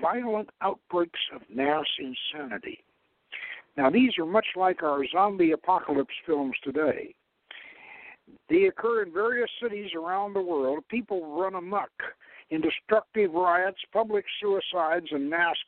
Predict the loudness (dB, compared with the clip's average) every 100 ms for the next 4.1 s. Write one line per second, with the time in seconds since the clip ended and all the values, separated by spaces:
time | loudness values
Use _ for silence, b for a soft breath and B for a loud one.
0 | 0 2 2 -4 -8 -12 -12 _ _ b
1 | b b b 4 6 6 6 6 2 0
2 | -2 -4 -4 -4 -6 -6 -12 -16 -18 -20
3 | _ B B B 0 4 4 0 -10 -12